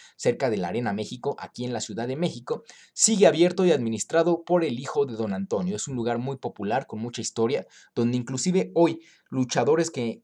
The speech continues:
quieren empezar su carrera, eh, dentro de este deporte, van al negocio de Deportes Martínez a que les con-, al que les confeccionen una máscara. Y también va gente a comprar máscaras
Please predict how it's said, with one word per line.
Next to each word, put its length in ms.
quieren 260
empezar 420
su 180
carrera, 560
eh, 260
dentro 380
de 120
este 200
deporte, 560
van 440
al 260
negocio 360
de 120
Deportes 520
Martínez 640
a 160
que 80
les 140
con-, 340
al 320
que 100
les 140
confeccionen 640
una 240
máscara. 460
Y 100
también 460
va 80
gente 340
a 60
comprar 400
máscaras 600